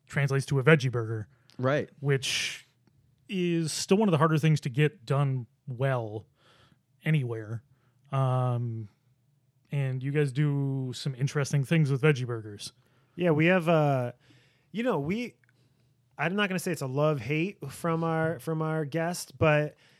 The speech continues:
Speaker 3: you know, we've gotten a few people that would say it's one of the worst things they have ever eaten. And then I've got a, a lot more people that say it's the best veggie burger they've ever eaten. So I'm gonna stick with that. You know, I'm gonna, I'm gonna, you know,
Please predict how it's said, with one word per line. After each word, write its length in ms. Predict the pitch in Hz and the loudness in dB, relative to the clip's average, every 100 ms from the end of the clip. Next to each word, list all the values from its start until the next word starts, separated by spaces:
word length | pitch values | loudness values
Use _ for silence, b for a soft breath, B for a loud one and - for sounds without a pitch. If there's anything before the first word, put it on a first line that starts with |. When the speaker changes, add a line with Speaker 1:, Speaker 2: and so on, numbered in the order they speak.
| b | b
Speaker 3:
you 100 | 233 | 0
know, 160 | 196 160 | 2 4
we've 140 | 170 | 4
gotten 200 | 185 180 | 4 2
a 40 | 156 | 0
few 160 | 190 | 0
people 220 | 180 180 | 0 0
that 80 | 165 | 0
would 120 | 151 | 0
say 120 | - 151 | 0 0
it's 160 | 131 | 0
one 100 | 147 | -2
of 60 | 135 | -2
the 80 | 135 | 0
worst 240 | 151 147 | 0 0
things 200 | 165 143 | -2 0
they 60 | 151 | 0
have 120 | 147 | 0
ever 180 | 147 147 | 0 0
eaten. 380 | 147 180 185 202 | -2 -2 -4 -4
And 120 | 147 175 | -2 0
then 120 | 196 | 0
I've 160 | 202 | -2
got 180 | 160 180 | -2 -4
a, 120 | 160 120 B - | -4 -6 B -10
a 80 | 139 | -8
lot 420 | 160 143 185 - | -6 -4 -4 -4
more 300 | 135 180 247 | -4 -2 -4
people 300 | - 151 143 | -4 -6 -4
that 160 | 135 - | -6 -4
say 120 | 151 | -6
it's 120 | 135 | -4
the 60 | 131 | -6
best 200 | - 139 | -6 -4
veggie 240 | 202 214 | -4 -2
burger 220 | 139 123 | -4 -4
they've 140 | 113 113 | -8 -8
ever 200 | 107 107 | -10 -10
eaten. 320 | 110 107 107 | -10 -12 -12
So 320 | - 165 165 B B | -2 0 0 B B
I'm 80 | 220 | -6
gonna 140 | 240 196 | -2 -2
stick 260 | - 185 | -2 0
with 120 | 151 | 0
that. 340 | 131 196 165 165 | 2 0 0 -2
You 80 | 151 | -2
know, 120 | 151 | 0
I'm 100 | 156 | 0
gonna, 200 | 180 165 | 0 -2
I'm 80 | 151 | -2
gonna, 340 | 170 156 143 135 | -4 -2 -4 -6
you 100 | 147 | -8
know, 240 | 127 120 | -8 -10